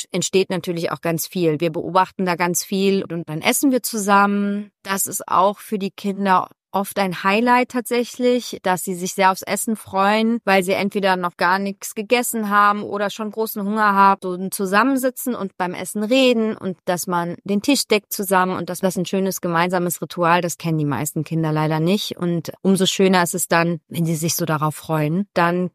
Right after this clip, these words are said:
geht's in die Abschlussrunde und in der Abschlussrunde wird auch immer noch mal reflektiert, was ist heute gut gelaufen. Ganz oft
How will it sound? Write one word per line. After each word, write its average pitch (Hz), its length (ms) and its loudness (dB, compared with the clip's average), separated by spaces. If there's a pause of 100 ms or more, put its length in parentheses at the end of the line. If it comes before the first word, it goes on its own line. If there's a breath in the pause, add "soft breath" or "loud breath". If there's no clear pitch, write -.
geht's 175 240 0
in 170 120 -4
die - 80 0
Abschlussrunde 202 920 2
und 165 160 -4
in 175 80 -4
der 170 140 0
Abschlussrunde 175 680 -4
wird 151 200 -6
auch 170 300 4
immer 180 280 0
noch 170 300 -2
mal 160 600 0
reflektiert, 220 720 0
was 175 220 0
ist 180 200 -6
heute 165 580 -2
gut 254 160 -2
gelaufen. 214 420 4
Ganz 180 220 0
oft - 260 0